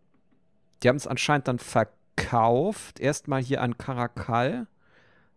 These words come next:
Allerdings war de-, ist der Kaufvertrag annulliert worden und die, äh, Barcassas-Gruppe hat's dann übernommen.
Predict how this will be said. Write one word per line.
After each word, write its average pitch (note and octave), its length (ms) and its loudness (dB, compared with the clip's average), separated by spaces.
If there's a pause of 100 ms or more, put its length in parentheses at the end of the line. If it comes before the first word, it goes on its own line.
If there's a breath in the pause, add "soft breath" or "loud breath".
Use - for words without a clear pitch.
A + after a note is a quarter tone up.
(120)
Allerdings C#3+ 640 -2
war B2+ 120 -2
de-, C3 240 -6
ist - 260 -12
der C#3 480 0
Kaufvertrag C3 840 -2
annulliert A#2+ 840 -4
worden B2 480 -2
und A#2+ 160 -10
die, A#2 280 -6
äh, A#2 220 -4
Barcassas-Gruppe C3+ 1400 -8
hat's - 320 -10
dann A#2+ 200 -8 (120)
übernommen. G#2 1000 -6